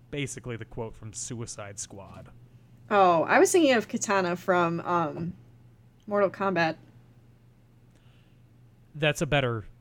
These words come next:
Speaker 1: reference.
Speaker 2: Or is
Speaker 1: You
Speaker 2: it,
Speaker 1: know,
Speaker 2: wait.
Speaker 1: um, do you know of Casey Catanzaro? From
Speaker 2: No.
Speaker 1: American Ninja Warrior?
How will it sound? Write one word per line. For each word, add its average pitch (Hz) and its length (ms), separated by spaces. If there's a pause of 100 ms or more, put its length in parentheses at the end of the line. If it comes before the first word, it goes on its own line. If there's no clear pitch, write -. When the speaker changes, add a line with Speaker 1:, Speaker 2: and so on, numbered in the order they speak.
(160)
Speaker 1:
reference. 135 360
Speaker 2:
Or - 20
is 269 100
Speaker 1:
You 277 60
Speaker 2:
it, 277 60
Speaker 1:
know, 349 180
Speaker 2:
wait. 254 200
Speaker 1:
um, 156 400 (2500)
do 175 120
you 294 80
know 277 280
of 143 460 (200)
Casey 165 420
Catanzaro? 120 1040 (580)
From 165 160
Speaker 2:
No. 196 240
Speaker 1:
American 120 500
Ninja 120 260
Warrior? 113 600